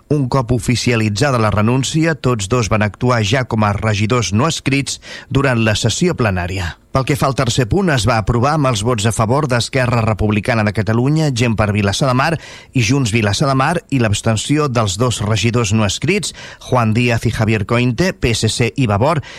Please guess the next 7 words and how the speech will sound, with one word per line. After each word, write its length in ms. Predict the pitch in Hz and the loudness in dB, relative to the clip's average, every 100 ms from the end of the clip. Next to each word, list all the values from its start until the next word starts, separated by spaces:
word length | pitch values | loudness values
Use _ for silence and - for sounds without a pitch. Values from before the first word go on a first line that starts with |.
| - | -14
la 160 | - 139 | -2 0
modificació 720 | 123 110 123 107 113 - 170 | 2 0 -2 -2 -2 0 0
de 140 | 143 113 | 2 0
les 140 | 98 | 0
bases 320 | 120 117 110 101 | 0 0 0 0
d'execució 720 | 107 113 202 147 147 135 117 - - | 0 0 0 0 0 0 -2 -8 -6
del 240 | - 135 | -2 0